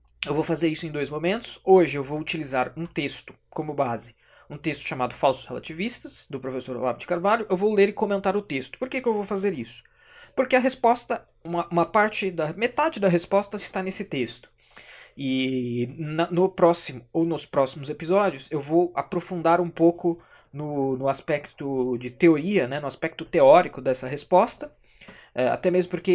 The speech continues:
esse artigo que eu vou ler, Falsos Relativistas, do professor Olavo, é do Diário do Comércio, do dia vinte e cinco de março de dois mil e treze.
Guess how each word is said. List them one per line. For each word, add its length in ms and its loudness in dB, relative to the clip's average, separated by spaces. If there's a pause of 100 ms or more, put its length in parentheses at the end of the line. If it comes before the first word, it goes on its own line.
esse 180 0
artigo 440 -4
que 80 -8
eu 60 -2
vou 120 -6
ler, 180 2
Falsos 380 -4
Relativistas, 600 -6
do 40 -20
professor 360 -8
Olavo, 480 0
é 120 4
do 300 0
Diário 260 0
do 60 -6
Comércio, 480 -2
do 80 -10
dia 120 0
vinte 160 -8
e 20 -8
cinco 160 -10
de 40 -8
março 200 0
de 80 -4
dois 100 2
mil 80 -4
e 60 -14
treze. 400 -4